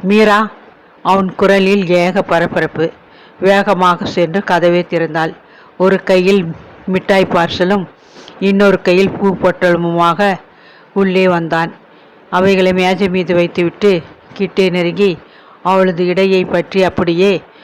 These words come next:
உயர தூக்கிவிட்டான். அத்தியாயம் இருபத்தி ரெண்டு. "ஐயோ, விடுங்கள்,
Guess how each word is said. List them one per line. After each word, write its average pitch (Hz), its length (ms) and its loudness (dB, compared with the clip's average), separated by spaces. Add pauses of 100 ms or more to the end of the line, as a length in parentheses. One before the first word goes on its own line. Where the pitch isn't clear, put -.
(160)
உயர 190 460 2
தூக்கிவிட்டான். 165 720 -2 (1000)
அத்தியாயம் 202 640 2
இருபத்தி 185 360 0
ரெண்டு. 175 360 2 (440)
"ஐயோ, 202 320 4
விடுங்கள், 196 480 2